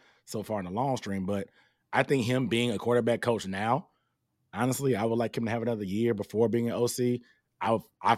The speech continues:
feel the same way about Ken Dorsey before becoming a head coach as well. But I think him going back into the ranks of being a quarterback coach, um, was a better, was better for him just to be able to be,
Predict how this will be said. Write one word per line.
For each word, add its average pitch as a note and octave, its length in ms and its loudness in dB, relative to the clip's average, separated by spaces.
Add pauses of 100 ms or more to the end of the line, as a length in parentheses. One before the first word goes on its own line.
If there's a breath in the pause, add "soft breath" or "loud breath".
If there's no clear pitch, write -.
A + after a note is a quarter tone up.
feel B2 220 8
the G#2 80 2
same A2+ 280 2
way A2 120 6
about G#2 320 2
Ken G#2+ 240 0
Dorsey A2+ 340 0
before G#2 380 -2
becoming G#2+ 600 -4
a G2 120 -2
head G#2 240 0
coach A#2 360 0 (240 soft breath)
as - 160 -6
well. C#3+ 360 6 (600 soft breath)
But B2+ 140 8
I C3 80 10
think B2 240 0
him A#2 180 0
going A2 320 0
back G2+ 280 0 (100)
into G2 200 -6
the F2 120 -8
ranks F#2+ 240 -4
of D#2+ 100 -10
being G#2+ 160 -2
a F#2 80 -4
quarterback E2+ 480 -10
coach, - 400 -14 (540)
um, D2 380 -12 (380)
was G#2+ 200 4
a G2+ 80 0
better, F#2 640 0 (360)
was A2 140 2
better G#2+ 260 4
for F#2+ 140 -8
him F#2+ 200 -4
just F#2+ 180 -4
to F#2 80 -8
be F#2+ 160 -2
able E2 140 -4
to D2+ 120 -12
be, G2+ 260 -2